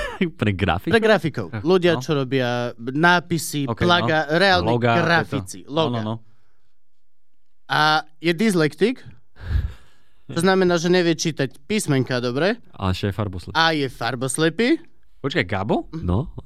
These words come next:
Speaker 1: on
Speaker 2: A je
Speaker 1: je
Speaker 2: dysgrafik ešte aj k tomu.
Speaker 3: To
Speaker 2: Čiže aj
Speaker 3: prvýkrát
Speaker 2: čiarky
Speaker 3: počujem
Speaker 2: a všetko.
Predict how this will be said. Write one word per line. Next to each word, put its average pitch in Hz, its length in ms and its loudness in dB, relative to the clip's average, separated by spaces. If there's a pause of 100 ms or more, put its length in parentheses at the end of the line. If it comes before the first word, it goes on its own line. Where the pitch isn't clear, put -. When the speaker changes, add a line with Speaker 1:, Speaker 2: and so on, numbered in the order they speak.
Speaker 1:
on - 80 -8
Speaker 2:
A 175 100 2
je 208 160 2
Speaker 1:
je 123 60 0
Speaker 2:
dysgrafik 156 600 0
ešte 110 220 -10
aj 104 100 -6
k - 60 -20
tomu. 90 300 -8
Speaker 3:
To - 80 -6
Speaker 2:
Čiže 160 200 -6
aj 175 120 4
Speaker 3:
prvýkrát 147 140 2 (100)
Speaker 2:
čiarky 214 120 4
Speaker 3:
počujem 156 220 2
Speaker 2:
a 113 60 0
všetko. 110 100 -4